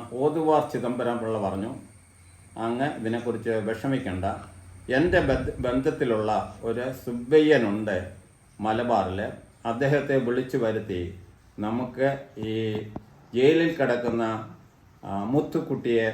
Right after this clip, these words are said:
നിരീക്ഷിക്കാമെന്ന്" പറഞ്ഞു. അതിൻ പ്രകാരം അദ്ദേഹം, ആ, ക്ഷണിക്കപ്പെട്ടു. അങ്ങനെ സുബ്ബയ്യ പണിക്കർ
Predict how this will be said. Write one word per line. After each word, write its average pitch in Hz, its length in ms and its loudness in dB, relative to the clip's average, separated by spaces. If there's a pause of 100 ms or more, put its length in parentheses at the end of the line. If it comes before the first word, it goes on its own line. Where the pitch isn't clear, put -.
നിരീക്ഷിക്കാമെന്ന്" 117 840 -2
പറഞ്ഞു. - 200 -12 (420)
അതിൻ 135 260 0
പ്രകാരം 104 440 0 (180)
അദ്ദേഹം, 107 520 -2 (800)
ആ, 95 80 -4 (140)
ക്ഷണിക്കപ്പെട്ടു. 135 680 2 (120)
അങ്ങനെ 131 280 -2 (100)
സുബ്ബയ്യ 143 300 2
പണിക്കർ 107 440 -2